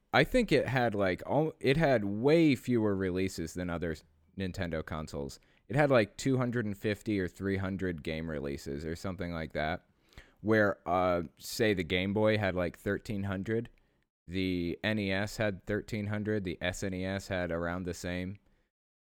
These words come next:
So, yeah, Nintendo sixty-four is really, really easy to collect for because there were so few games made for it. So if you want to complete collections, that would be a pretty decent way to go.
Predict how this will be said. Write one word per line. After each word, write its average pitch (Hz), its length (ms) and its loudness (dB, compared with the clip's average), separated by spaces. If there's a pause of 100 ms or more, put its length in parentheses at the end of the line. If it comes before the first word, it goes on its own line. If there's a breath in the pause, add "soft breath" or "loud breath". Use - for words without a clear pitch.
(120)
So, 104 240 4
yeah, 95 360 4 (180)
Nintendo 147 440 4
sixty-four 127 540 0
is 95 160 -2
really, 143 540 6
really 127 240 6
easy 107 320 0
to 101 80 -2
collect 85 420 -2
for 104 320 0
because 90 460 -4
there 95 160 0
were 87 80 -2
so 95 320 -2
few 92 480 -2
games 90 580 -6 (220)
made 104 280 -2
for 143 220 0
it. 165 100 -2 (1300 soft breath)
So - 100 4
if 131 140 6
you 175 100 8
want 226 140 8
to 143 60 4
complete 135 500 0
collections, 92 960 -2
that 113 240 6
would 117 140 -2
be 95 100 0
a 82 80 0
pretty 87 260 -2
decent 78 360 -6
way 78 100 -2
to 73 100 -4
go. 62 300 -6